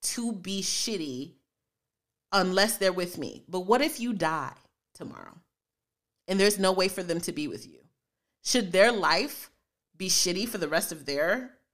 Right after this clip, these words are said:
lifetime just because you're not here? What,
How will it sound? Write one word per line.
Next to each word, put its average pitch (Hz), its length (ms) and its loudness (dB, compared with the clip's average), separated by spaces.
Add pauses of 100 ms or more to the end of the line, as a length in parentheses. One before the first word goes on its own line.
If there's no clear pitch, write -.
(100)
lifetime 330 640 -2 (240)
just 240 160 -4
because 165 260 0
you're 170 160 -2
not 269 160 4
here? 381 260 0 (760)
What, 302 280 6